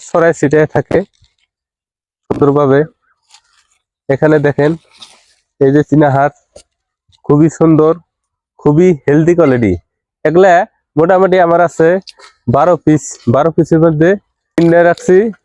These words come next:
মর্দা, আর হাসি হইলো নয়টা, হাসা হইলো মাত্র তিন পিস, তিন পিস হাসা, আর এর লগে হাসি দিয়ে দিছি already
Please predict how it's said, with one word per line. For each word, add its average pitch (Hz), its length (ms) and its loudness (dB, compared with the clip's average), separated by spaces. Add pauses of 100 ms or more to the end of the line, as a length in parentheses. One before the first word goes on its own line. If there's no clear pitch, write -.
(760)
মর্দা, 151 360 0 (460)
আর 139 80 0 (1080)
হাসি 127 280 -2 (100)
হইলো 151 220 2 (140)
নয়টা, 123 300 0 (440)
হাসা 123 280 -4
হইলো 151 200 2 (520)
মাত্র 139 220 -2 (440)
তিন 147 120 0 (100)
পিস, 110 180 -2 (600)
তিন 147 200 2
পিস 160 160 0 (100)
হাসা, 147 260 -2 (1500)
আর 131 100 -2 (640)
এর 139 160 0
লগে 151 220 0 (280)
হাসি 127 280 -4
দিয়ে 143 180 0
দিছি - 260 -4 (560)
already 127 320 0